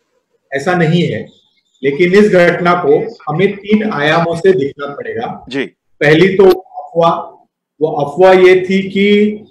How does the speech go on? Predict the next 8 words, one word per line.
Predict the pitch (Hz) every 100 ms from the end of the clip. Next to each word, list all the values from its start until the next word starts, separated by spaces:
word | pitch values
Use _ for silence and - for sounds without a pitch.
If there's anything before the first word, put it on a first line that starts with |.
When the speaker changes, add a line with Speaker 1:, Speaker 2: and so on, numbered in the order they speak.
| _ _ -
Speaker 1:
वहां | 156 160
पर | 165 185 190 156
गांव, | 165 160 170 - 202 147
गांव | 151 170
में | 185
रात | 175 151 151 -
को, | 170 123 - - _ _ -
अ, | 127